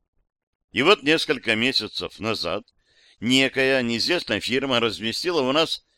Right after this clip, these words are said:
довольно странный заказ. Требовался перевод очень необычной игры,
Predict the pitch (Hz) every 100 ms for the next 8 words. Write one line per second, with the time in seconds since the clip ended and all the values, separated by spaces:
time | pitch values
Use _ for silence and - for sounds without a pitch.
0 | _ - 156 170 - - 151 143 143 123
1 | 135 139 - 73 65 - - _ _ _
2 | _ _ - 120 131 123 117 113 101 123
3 | 156 139 _ _ _ 110 127 127 123 123
4 | 120 117 - 123 131 104 78 62